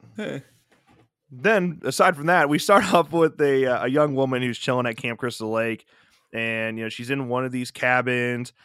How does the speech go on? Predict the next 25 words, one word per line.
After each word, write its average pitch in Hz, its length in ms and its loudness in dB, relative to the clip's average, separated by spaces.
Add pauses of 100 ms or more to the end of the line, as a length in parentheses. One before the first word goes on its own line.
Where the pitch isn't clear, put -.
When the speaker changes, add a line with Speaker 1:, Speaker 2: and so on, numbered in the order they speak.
(160)
Speaker 2:
She's 120 200 -10
taking 120 480 -8
a 127 80 -2
bath, 117 920 -2
enjoying 127 580 -4
it. - 260 0
Speaker 1:
I 160 40 -8
Speaker 2:
Uh, 156 40 -6
basically, 147 540 -2 (160)
kind 131 180 -2
of 120 80 -6
a 113 60 -4
cliche 120 420 -2
F 113 120 -4
thirteen 113 400 -6
beginning. 98 400 -8 (460)
Kind 123 200 -2
of. 127 60 2
Speaker 1:
I, 151 280 0 (420)
I 147 120 2
have 196 220 -4
a 196 60 -6
question 151 540 -4
about 101 300 -8
this - 360 -8